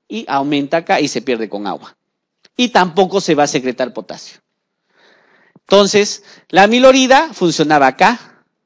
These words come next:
la espironolactona acá, bloqueando la función de la bomba. Es un inhibidor de su receptor.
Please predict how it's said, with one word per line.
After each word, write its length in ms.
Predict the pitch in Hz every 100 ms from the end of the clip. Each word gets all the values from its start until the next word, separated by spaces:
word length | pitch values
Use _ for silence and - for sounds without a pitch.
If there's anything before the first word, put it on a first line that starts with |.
| _
la 100 | 127
espironolactona 880 | 123 - 123 123 120 - 151 151 -
acá, 540 | 107 107 113 107 - _
bloqueando 720 | 131 135 127 165 156 165 180
la 100 | 143
función 460 | 120 127 113 139 131
de 100 | 127
la 140 | 127
bomba. 500 | 120 139 117 101 113 _ _ _ _ _ _ _ _ _ _ _
Es 220 | 170 -
un 300 | 185 185 190 _ -
inhibidor 460 | 156 156 165 190
de 100 | 170
su 140 | 156 135
receptor. 760 | 123 - 131 - 180 120 _